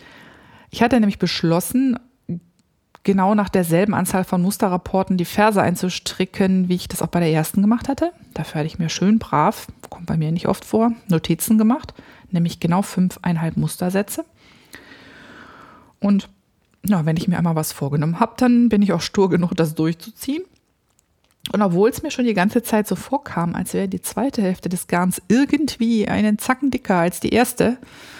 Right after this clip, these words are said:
hab ich einfach weitergemacht und gestrickt und gestrickt und fünfeinhalb Rapporte und dann die Ferse und so. Und ja, ähm,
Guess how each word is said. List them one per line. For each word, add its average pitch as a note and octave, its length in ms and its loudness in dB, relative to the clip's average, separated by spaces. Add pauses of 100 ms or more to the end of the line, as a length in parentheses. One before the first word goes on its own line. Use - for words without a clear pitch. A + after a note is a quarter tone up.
(240)
hab A3 100 -2
ich G#3 120 2
einfach E3+ 200 2
weitergemacht C#3+ 800 0 (140)
und G#3+ 160 -2
gestrickt - 540 -4
und E3+ 120 -2
gestrickt - 520 -4
und D#3+ 120 0
fünfeinhalb D#3+ 640 -2
Rapporte A#3+ 480 2
und F3 140 -2
dann D#3+ 80 0
die D#3 80 -4
Ferse G#3 320 -2
und A#3+ 120 2
so. F#4 220 0 (1900)
Und D4 260 0
ja, B2+ 300 2 (1120)
ähm, D#3+ 380 -6